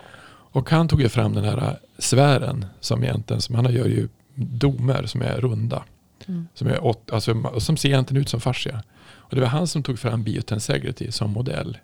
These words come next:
Speaker 1: alltså modell för hur man skulle bygga. Och han menar att den är, den modellen är helt annorlunda, för den, den liknar det naturen, det naturen gör. Och skulle bygga hus på det sättet skulle det vara mycket effektivare och mycket enklare än om vi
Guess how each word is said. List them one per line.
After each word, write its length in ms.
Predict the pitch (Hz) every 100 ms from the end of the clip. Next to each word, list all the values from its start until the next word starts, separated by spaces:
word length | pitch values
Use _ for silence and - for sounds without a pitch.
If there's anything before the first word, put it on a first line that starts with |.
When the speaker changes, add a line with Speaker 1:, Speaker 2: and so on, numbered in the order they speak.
| _ -
Speaker 1:
alltså 300 | 107 - -
modell 400 | 120 131 107 101
för 120 | -
hur 80 | 110
man 240 | 110 107 113
skulle 260 | - 104
bygga. 400 | 113 113 - - - - - - - - - _ _ -
Och 440 | 123 - - - _ _ _ -
han 140 | 135 151
menar 160 | 127
att 60 | 123
den 140 | 127
är, 100 | 165 127
den 180 | 131
modellen 320 | 170 131 113 117
är 40 |
helt 320 | 110 107 -
annorlunda, 640 | 123 117 120 151 139 104 107
för 100 | 117
den, 280 | 127 139
den 160 | 123 143
liknar 400 | 143 113 - 110
det 160 | 113 107
naturen, 560 | 110 - 190 170 -
det 100 | - -
naturen 460 | - - 151 147
gör. 180 | - - -
Och 80 |
skulle 200 | - 113
bygga 340 | 117 117 117 117
hus 280 | 131 185 -
på 120 | -
det 140 | 127
sättet 300 | - - -
skulle 160 | - -
det 40 |
vara 60 | 110
mycket 220 | 110 -
effektivare 460 | 139 - - - -
och 60 |
mycket 200 | 113 -
enklare 440 | - 113 - - - - _
än 160 | - 110
om 100 | 110
vi 180 | 117